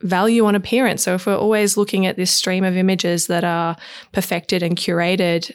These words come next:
and we're putting value on that, then we're always gonna be striving to be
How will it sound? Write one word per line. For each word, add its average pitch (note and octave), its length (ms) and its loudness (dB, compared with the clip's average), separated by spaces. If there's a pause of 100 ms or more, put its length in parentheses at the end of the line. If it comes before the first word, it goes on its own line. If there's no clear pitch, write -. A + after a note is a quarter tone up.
(120)
and F3 140 0
we're E3+ 80 -4
putting E3+ 280 -2
value F3 360 0
on E3+ 180 -2
that, E3+ 220 -6
then F3 100 -6
we're E3+ 240 -6
always E3+ 300 -4
gonna E3+ 240 -6
be E3 240 -6 (320)
striving E3+ 560 -2
to E3+ 120 -6
be E3 300 -6